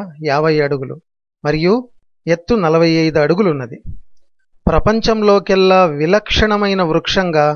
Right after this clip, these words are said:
శాస్త్రజ్ఞులు దీన్ని అభివర్ణించారు. ఈ వృక్షము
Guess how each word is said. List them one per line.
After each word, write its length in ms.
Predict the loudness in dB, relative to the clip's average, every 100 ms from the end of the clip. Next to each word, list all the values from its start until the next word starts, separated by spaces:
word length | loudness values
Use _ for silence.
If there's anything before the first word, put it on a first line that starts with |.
| -6 _ _ _
శాస్త్రజ్ఞులు 840 | -10 -2 0 0 -4 -4 -2 -4 -2
దీన్ని 340 | -2 -2 -4 -8 _ -8
అభివర్ణించారు. 840 | 0 2 2 0 -6 -8 -14 -16 -20 -20 _ _ _ _ -6
ఈ 160 | -2 0
వృక్షము 580 | 0 0 0 0 0